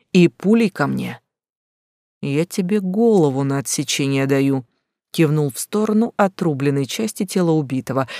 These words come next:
и как-то зло усмехнулся. Это не осечка заигравшегося любителя пожёстче.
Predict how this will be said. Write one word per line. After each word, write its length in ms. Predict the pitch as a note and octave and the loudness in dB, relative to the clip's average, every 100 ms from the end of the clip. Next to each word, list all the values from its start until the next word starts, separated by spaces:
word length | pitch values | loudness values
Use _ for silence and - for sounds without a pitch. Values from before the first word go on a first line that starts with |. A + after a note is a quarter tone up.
| - | -4
и 100 | F3+ | -4
как-то 320 | - F3 - | -2 -2 -2
зло 260 | D3+ D#3 F#3+ - | -2 -2 -4 -8
усмехнулся. 840 | - D#3+ D3+ C3+ C3 - - - _ _ _ _ _ _ - | -6 -6 -4 -6 -6 -8 -10 -14 _ _ _ _ _ _ -4
Это 500 | C#3 G3 - - B3 | -2 -2 -2 0 2
не 200 | A#3 A#3+ | 2 2
осечка 840 | A#3 - C#4 A#3+ - - - - _ _ _ - C#3+ | 0 -2 -4 -4 -6 -6 -10 -14 _ _ _ -6 -2
заигравшегося 1040 | C3 D3 C3 D3 F#3+ - A3+ A3 A3 A#3 | 2 2 4 2 0 -2 -2 -2 0 2
любителя 720 | A3 F#3 C#3 C#3 - D3+ D#3+ | 2 2 0 -2 0 0 0
пожёстче. 800 | - F3 E3 C3 - - - F2 | -2 -6 -6 -6 -8 -6 -6 -8